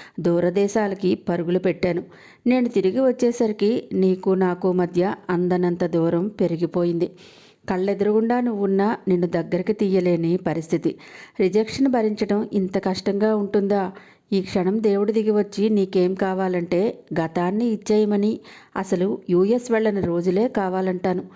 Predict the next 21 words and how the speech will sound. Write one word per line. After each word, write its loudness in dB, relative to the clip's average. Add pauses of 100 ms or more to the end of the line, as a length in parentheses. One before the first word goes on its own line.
(360)
మనసులో 0
ఆలోచనలు 0
గుచ్చుకుంటూనే 0
ఉన్నాయి 0
ఆదిత్యకి. -2 (520)
వారం -2
రోజులుగా 2
కొడుకు 0
ఏదో 2
ఆలోచనలో 0
ఉండటం 0
గమనించిన 0
లక్ష్మి 0 (880)
ఎదురుగా 2
వచ్చి 0
కూర్చుంది. -2 (320)
తల్లి 0
దగ్గర 0
కూర్చునేసరికి 0 (120)
చిన్నపిల్లాడైపోయాడు 0
ఆదిత్య. -2